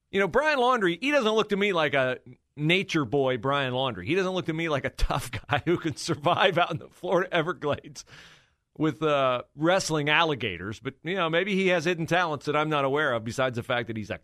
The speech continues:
coward who probably killed Gabby Petito. Uh, but I saw a sheriff yesterday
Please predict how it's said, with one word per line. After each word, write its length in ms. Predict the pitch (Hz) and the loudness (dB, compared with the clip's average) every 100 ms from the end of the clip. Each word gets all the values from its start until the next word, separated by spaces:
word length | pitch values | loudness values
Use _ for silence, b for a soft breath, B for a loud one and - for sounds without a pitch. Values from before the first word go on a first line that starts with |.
| _ | _
coward 520 | - 160 143 107 95 | 0 2 2 -2 -6
who 120 | 104 | -8
probably 360 | 110 113 113 113 - | -4 -4 -4 -6 -8
killed 400 | - 139 127 101 | -4 -2 -2 -6
Gabby 400 | 90 123 117 107 | -4 -2 -2 -6
Petito. 520 | - 104 151 160 76 76 _ _ _ _ _ _ _ _ | -10 -6 -6 -4 -8 -14 _ _ _ _ _ _ _ _
Uh, 240 | 135 139 | -2 -2
but 480 | 127 123 165 160 - _ _ _ _ _ _ _ _ | -4 -2 0 0 -2 _ _ _ _ _ _ _ _
I 100 | 165 | -2
saw 280 | - 262 214 | 0 2 2
a 40 | |
sheriff 560 | 139 - 214 214 156 - | 0 -4 -2 0 -2 -4
yesterday 680 | 101 - - - - 78 | -10 -10 -14 -16 -16 -18